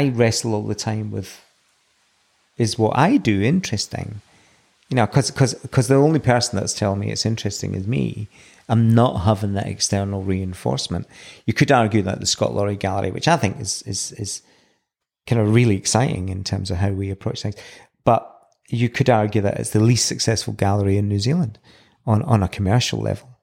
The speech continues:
because we have, we've, we've not had the peer recognition that others yearn for. But the good news is we've not, we've, I've set it up to not look for it. And I think if you start to,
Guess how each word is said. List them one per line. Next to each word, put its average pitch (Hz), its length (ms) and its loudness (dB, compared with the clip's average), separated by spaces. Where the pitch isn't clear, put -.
because 120 280 2
we 143 80 4
have, 123 240 0
we've, 127 240 2
we've 127 220 2
not 120 260 4
had 117 160 2
the 107 60 -2
peer 117 240 4
recognition 107 1000 -2
that 104 180 2
others 98 360 4
yearn 104 320 4
for. 98 360 -4
But 110 100 0
the 110 60 4
good 143 220 4
news 107 220 2
is 98 200 -2
we've 101 180 0
not, 98 300 0
we've, 101 180 0
I've - 200 -2
set - 200 0
it - 140 -2
up - 280 -4
to 104 140 -2
not 101 440 -2
look 113 180 2
for - 220 -6
it. 50 140 -6
And 104 320 0
I 117 140 4
think - 280 0
if 117 180 0
you 107 60 2
start 120 580 0
to, 110 340 -2